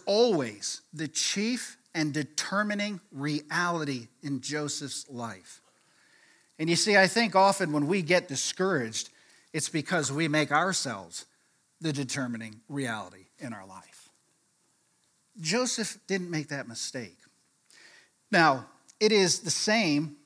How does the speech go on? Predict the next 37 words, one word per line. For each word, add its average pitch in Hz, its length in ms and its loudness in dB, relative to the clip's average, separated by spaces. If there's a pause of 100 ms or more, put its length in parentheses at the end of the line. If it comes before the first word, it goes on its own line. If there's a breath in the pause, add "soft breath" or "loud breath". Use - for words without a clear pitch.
(160)
at 151 160 0
this 170 160 0
stage 147 480 -2
in 139 160 -4
Joseph's 127 400 -6
story. 165 340 -12 (1080 soft breath)
The 165 120 0
verses 190 420 4
at 160 160 8
the 175 80 4
end 170 100 4
of 151 80 0
chapter 170 320 2
thirty-nine 170 600 2
contain 156 520 -2
no 170 180 0
words 156 540 0
of 123 200 -8
Joseph. 143 580 -2 (360 loud breath)
But 175 120 6
in 175 100 6
the 165 80 6
next 196 300 2
chapter, 208 460 4
when 156 200 4
the 147 60 2
cupbearer 190 500 4
and 165 100 2
the 139 60 0
baker 170 460 2
of 131 80 0
the 127 80 -6
king 190 380 -6
of 139 120 -4
Egypt 196 440 -2 (260 loud breath)
are 147 120 4
introduced, 170 720 2